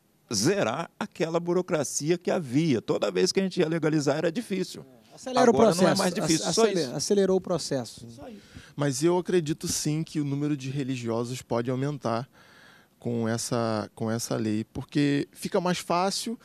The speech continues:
Speaker 3: as pessoas começam a saber das coisas com mais facilidade, frequentar mais os templos e as instituições religiosas e desfrutar mais da, dos benefícios que o Estado tá propondo nessa parceria com as instituições.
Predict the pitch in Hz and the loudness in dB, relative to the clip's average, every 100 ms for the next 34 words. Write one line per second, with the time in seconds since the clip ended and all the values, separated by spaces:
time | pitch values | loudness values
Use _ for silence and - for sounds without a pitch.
0 | - _ - 156 - 156 160 156 - 147 | -20 _ -4 -2 -2 -2 0 0 0 -2
1 | 143 139 - 135 135 - 185 156 117 151 | -2 -2 -2 -2 0 0 0 -2 2 2
2 | 190 160 139 127 - - 143 123 123 - | 2 0 0 -2 -4 -4 -4 -4 -6 -10
3 | 123 127 123 120 - 117 123 139 151 165 | -8 -8 -8 -12 -14 -12 -8 -4 -4 -4
4 | 156 - 151 - 135 127 131 123 123 117 | -8 -6 -6 -6 -8 -8 -6 -6 -6 -6
5 | 117 120 - - 147 180 - 170 - - | -8 -8 -12 -8 -6 -6 -10 -14 -16 -20
6 | - - 127 120 135 131 - - 123 - | -20 -10 -6 -4 -6 -8 -12 -10 -10 -8
7 | 120 113 117 123 131 131 143 147 147 - | -8 -8 -8 -8 -4 -2 -2 -6 -14 -18
8 | - - - 156 135 175 208 - - 208 | -20 -18 -6 -6 0 0 0 -6 -8 -12
9 | - - 170 202 180 147 147 160 180 190 | -10 -2 0 0 -2 -4 -4 -4 -4 -4
10 | - - - - 120 131 143 123 139 135 | -8 -18 -20 -20 -6 -2 -2 -2 -4 -2
11 | 170 156 180 190 - - 180 175 - 151 | -2 -2 -4 -6 -8 -10 -8 -8 -4 -2
12 | 143 131 - 139 - 170 - 156 180 190 | -2 -4 -6 -4 -4 -4 -4 -4 -2 -4
13 | 196 180 180 196 180 175 196 170 156 170 | -4 -4 -4 -6 -6 -6 -4 -2 -2 -4
14 | - 180 156 170 - - 175 - 143 110 | -4 -6 -4 -6 -8 -8 -8 -4 -4 -6
15 | - | -8